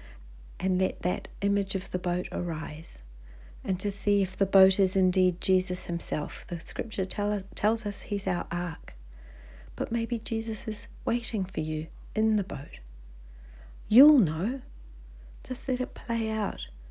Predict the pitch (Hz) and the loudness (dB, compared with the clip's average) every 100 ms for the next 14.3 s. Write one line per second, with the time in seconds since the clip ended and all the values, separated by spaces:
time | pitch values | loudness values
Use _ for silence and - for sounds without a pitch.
0 | - - - 202 - 214 - - 233 - | -16 -12 -4 -2 0 0 0 2 0 0
1 | - - - 196 190 - 147 - - - | -2 -6 -4 -2 -2 -4 -6 -4 -4 -4
2 | - - - - - - - - - - | -10 -16 -16 -16 -16 -16 -16 -16 -16 -16
3 | - - - 214 202 202 - 202 196 - | -16 -6 2 4 4 2 0 -2 -2 -2
4 | - 190 190 185 185 185 - 185 208 190 | -2 0 0 2 0 -2 -6 -4 -2 0
5 | 202 - 202 190 - 165 165 - - - | -2 -4 -4 -4 -6 -6 -10 -14 -16 -16
6 | - - - - 208 - - 175 165 165 | -16 -16 -16 -10 -8 -6 -4 -2 -2 -2
7 | 165 170 - - - - - - - 185 | -4 -8 -12 -16 -16 -16 -16 -16 -6 -2
8 | 185 196 196 - 226 220 - - - - | -2 -4 -6 -6 -6 -4 -4 -6 -14 -14
9 | - - - - - - - - - 175 | -14 -14 -14 -14 -14 -14 -8 -2 0 0
10 | 175 - - - - - - - - - | -2 -6 -14 -16 -16 -16 -16 -16 -16 -12
11 | - 175 - 175 - 170 175 - 190 190 | -4 -2 -2 -4 0 0 0 -4 0 2
12 | 185 190 - 180 - 175 180 - 180 185 | 0 0 -4 -4 -4 -2 -2 -4 -6 -8
13 | - - - - - - - - - - | -12 -16 -16 -16 -16 -16 -16 -16 -16 -8
14 | 160 170 185 | -8 -6 -10